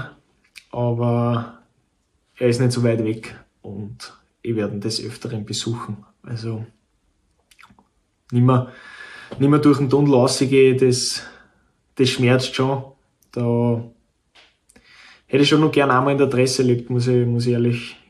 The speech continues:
gestehen. Und ja, Comeback, Comeback kann man nie sagen, im Fußball geht's schnell. Jetzt muss ich mal schauen, dass ich fit werd.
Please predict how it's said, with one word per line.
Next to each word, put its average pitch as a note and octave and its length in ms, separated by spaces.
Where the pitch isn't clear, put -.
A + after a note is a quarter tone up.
gestehen. B2 640
Und A#2+ 640
ja, A#2 340
Comeback, A#2+ 600
Comeback A#2 340
kann B2 140
man B2 80
nie B2 100
sagen, B2 200
im A#2 80
Fußball B2 340
geht's A#2+ 240
schnell. A#2+ 460
Jetzt A#2+ 300
muss B2 160
ich B2+ 60
mal B2+ 120
schauen, A#2+ 200
dass A#2+ 180
ich A#2 80
fit A#2+ 260
werd. A#2+ 260